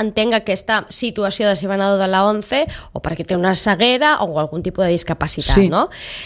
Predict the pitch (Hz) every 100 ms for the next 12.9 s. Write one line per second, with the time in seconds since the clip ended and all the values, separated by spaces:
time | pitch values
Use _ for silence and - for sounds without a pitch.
0 | - 208 - 165 147 175 185 196 196 202
1 | 233 214 185 170 170 196 202 185 170 160
2 | 180 160 196 190 180 214 190 - 175 170
3 | - 185 185 - 208 190 185 165 160 139
4 | 135 - 165 160 147 143 160 143 151 -
5 | 180 - - 175 - 233 214 214 208 202
6 | 208 220 202 175 185 208 208 214 220 269
7 | - - - - - 269 302 370 370 -
8 | 285 - _ _ _ - 247 320 415 330
9 | 262 247 214 - 196 233 233 226 226 233
10 | 233 233 226 220 214 - - 240 226 170
11 | 240 233 226 214 214 - 226 233 226 226
12 | 220 214 214 220 220 202 208 208